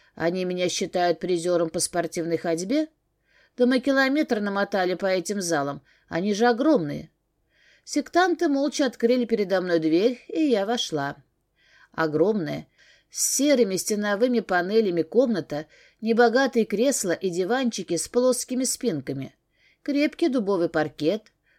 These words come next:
противовес мраморному полу. Дубовый стол, наполовину застеленный синим сукном, занимал центр комнаты, но кресла стояли в отдалении,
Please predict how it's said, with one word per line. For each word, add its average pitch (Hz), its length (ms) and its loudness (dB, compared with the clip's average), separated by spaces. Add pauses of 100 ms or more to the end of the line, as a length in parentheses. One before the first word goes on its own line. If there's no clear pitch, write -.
(120)
противовес 226 800 2
мраморному 226 720 -2
полу. 143 420 -4 (720)
Дубовый 170 560 2
стол, 180 460 2 (100)
наполовину 240 600 4
застеленный 220 680 2
синим 214 320 -4
сукном, 208 480 -4
занимал 190 480 -2
центр 220 440 -4
комнаты, 170 640 -4 (480)
но 226 180 -2
кресла 254 480 2
стояли 170 640 2
в 240 100 -4
отдалении, 170 840 0